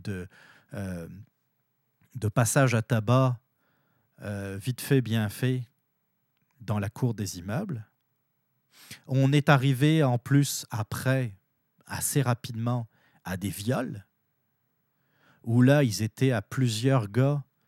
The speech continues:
euh, à prendre une, une, une fille qui, euh, parce, pas, à cause de sa tenue, les aguichait.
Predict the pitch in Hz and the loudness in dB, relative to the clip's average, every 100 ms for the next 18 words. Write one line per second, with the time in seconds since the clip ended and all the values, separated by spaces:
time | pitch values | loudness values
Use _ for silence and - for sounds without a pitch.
0 | _ _ _ _ - 104 98 95 95 - | _ _ _ _ -10 -6 -6 -6 -8 -10
1 | - - - - - - - _ _ 175 | -12 -14 -18 -18 -16 -16 -18 _ _ _
2 | 180 _ _ _ 160 - - - 101 101 | _ _ _ _ -20 -20 -20 -14 -12 -8
3 | - 139 147 127 110 104 98 101 104 78 | 0 2 2 0 -2 -4 -4 -6 -6 -8
4 | 107 104 107 107 104 - - 160 143 - | -10 -10 -10 -10 -10 -6 0 0 -2 -6
5 | 131 135 131 - _ _ _ _ _ 123 | -6 -4 -6 -10 _ _ _ _ _ -10
6 | 101 90 - _ - 120 - - _ _ | -8 -10 -18 _ -2 -2 -2 -6 _ _
7 | _ - 131 - 127 - 175 127 117 127 | _ -2 0 0 -4 2 2 2 0 -2
8 | - 117 113 143 151 _ _ _ _ _ | 0 -2 0 -2 -4 _ _ _ _ _
9 | _ _ - 104 110 101 101 - 269 | _ _ -8 -6 -4 -6 -8 -6 -8